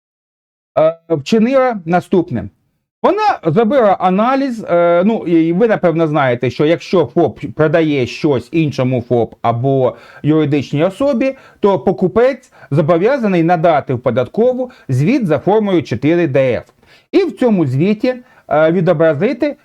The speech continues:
факт придбання у фопа послуг або товарів. Е, тож, податкова взяла базу звітності чотири Д Ф, е, і порівняла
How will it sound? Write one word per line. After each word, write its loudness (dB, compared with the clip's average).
факт 0
придбання 0
у 0
фопа 0
послуг 0
або 0
товарів. 0
Е, 2
тож, 0
податкова 0
взяла 2
базу 0
звітності -2
чотири 0
Д 0
Ф, -10
е, 2
і 2
порівняла 0